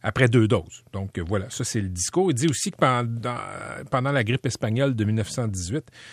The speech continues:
les vac-, ce sont les vaccinés qui mouraient, pas les gens qui attrapaient le virus. Seul petit problème, il n'y avait pas de vaccin contre la grippe, euh, espagnole, mais bon, c'est bien que les faits,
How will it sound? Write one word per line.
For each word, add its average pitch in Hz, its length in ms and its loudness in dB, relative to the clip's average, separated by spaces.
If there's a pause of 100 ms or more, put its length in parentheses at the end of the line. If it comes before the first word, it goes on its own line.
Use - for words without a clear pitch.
(220)
les 104 120 4
vac-, 117 200 6
ce - 140 0
sont 151 140 4
les 139 120 8
vaccinés 156 400 4
qui - 120 -4
mouraient, 123 300 4
pas 160 180 4
les 147 200 6
gens 143 160 2
qui 139 100 2
attrapaient 123 300 2
le 120 100 2
virus. 101 440 0 (300)
Seul 185 380 8
petit - 300 2
problème, 123 400 0
il 120 40 0
n'y 107 40 2
avait 104 100 2
pas 139 140 0
de 113 60 0
vaccin 117 360 0
contre 98 300 -6
la 92 80 -4
grippe, 92 340 -6
euh, 95 80 -2 (100)
espagnole, 110 480 -2
mais 104 160 0
bon, 87 120 -6 (460)
c'est - 140 -8
bien 104 140 0
que 107 100 -4
les 95 220 0
faits, 123 300 -2